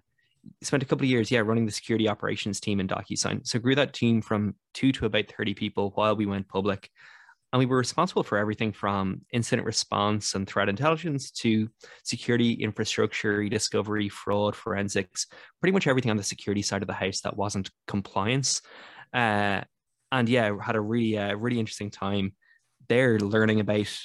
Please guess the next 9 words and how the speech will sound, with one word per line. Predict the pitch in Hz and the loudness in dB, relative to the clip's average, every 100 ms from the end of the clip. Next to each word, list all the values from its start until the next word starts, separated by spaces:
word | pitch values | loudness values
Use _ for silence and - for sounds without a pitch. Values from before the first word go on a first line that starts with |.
| - _ | -16 _
yeah, | - 135 | 0 2
learning | 120 120 | 4 2
about | - 113 | 0 -2
security | - 120 | 0 0
operations | 110 - 98 131 107 101 | 0 0 0 0 -2 -4
and | 101 98 | -6 -6
how | - 107 107 | -2 -2 -2
to, | - 107 | 0 0
uh, | 104 104 | 2 -2